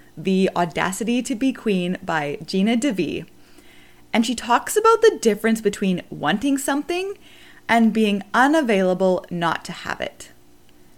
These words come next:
That feels like next level commitment to me. Being unavailable not to have something. Unavailable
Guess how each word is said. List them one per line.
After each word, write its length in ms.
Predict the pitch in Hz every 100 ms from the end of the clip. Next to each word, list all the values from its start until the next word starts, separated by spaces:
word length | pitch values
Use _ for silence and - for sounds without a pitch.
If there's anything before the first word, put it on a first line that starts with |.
| - - -
That 520 | 165 180 240 339 - -
feels 480 | - - 240 240 226
like 260 | 226 208 208
next 460 | 196 185 190 -
level 340 | - 185 160 170
commitment 540 | - 156 160 - 160
to 120 | - 156
me. 340 | 139 - 165 - - - - - - - - -
Being 360 | 185 190 185 - -
unavailable 1120 | 240 262 262 226 190 185 180 175 175 165 -
not 440 | 165 165 156 - -
to 160 | 175
have 420 | 160 - - -
something. 500 | - - - - - - - - - - - - - - - - - -
Unavailable 920 | 247 294 294 240 220 208 196 185